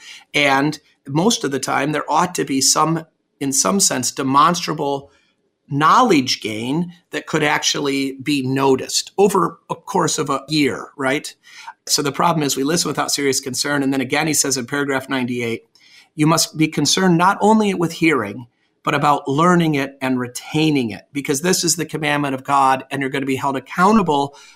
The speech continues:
about how you heard and how you learned and how you honored his word." So he's really calling us to really take it seriously,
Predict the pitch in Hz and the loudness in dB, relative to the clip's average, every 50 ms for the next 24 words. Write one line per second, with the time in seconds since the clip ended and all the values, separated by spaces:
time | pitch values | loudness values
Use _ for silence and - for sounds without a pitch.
0 | _ _ _ - 143 139 139 135 - - - - - 185 202 240 269 269 226 190 | _ _ _ -4 0 2 2 0 0 -2 -4 -2 2 4 4 6 6 6 6 4
1 | 160 147 - 143 143 139 135 135 131 127 123 - _ - 135 135 135 - - - | 2 0 -2 -2 -2 -2 0 0 -2 -2 -4 -8 _ -4 -4 -4 -2 -2 -2 2
2 | 208 233 254 254 220 190 165 156 143 139 135 131 131 131 127 123 127 - _ - | 4 4 4 4 4 2 0 -2 -2 -2 -2 -2 -2 -2 -2 -4 -6 -10 _ -20
3 | - _ _ _ - - 139 135 - - 165 160 160 156 147 147 135 139 135 131 | -20 _ _ _ -8 -4 -4 -2 2 2 4 4 4 2 0 -2 -2 -2 0 0
4 | 131 127 123 - 127 113 - 123 127 120 113 107 104 - _ _ _ _ _ _ | -2 -4 -6 -8 -8 -8 -8 -6 -6 -6 -6 -6 -8 -12 _ _ _ _ _ _
5 | _ - - _ _ _ _ _ - - - 196 180 165 190 208 190 196 247 285 | _ -20 -20 _ _ _ _ _ -4 0 2 2 2 2 2 0 2 4 4 4
6 | 302 302 269 - - - 233 233 233 214 170 147 147 139 - - - - 160 147 | 6 4 4 2 2 4 4 6 6 4 4 2 0 0 -2 -4 -4 -4 -6 -4
7 | 156 190 185 185 185 180 170 160 165 160 - _ _ - _ _ _ _ _ _ | -2 -2 -2 0 0 0 0 0 0 -2 -6 _ _ -20 _ _ _ _ _ _
8 | _ _ - _ - - 170 165 170 165 - - - - 196 226 247 233 190 - | _ _ -20 _ -6 -2 -2 -2 -2 -2 -2 0 0 2 2 2 0 -2 -2 -4
9 | - - - 53 - - - | -4 -6 -6 -10 -18 -20 -20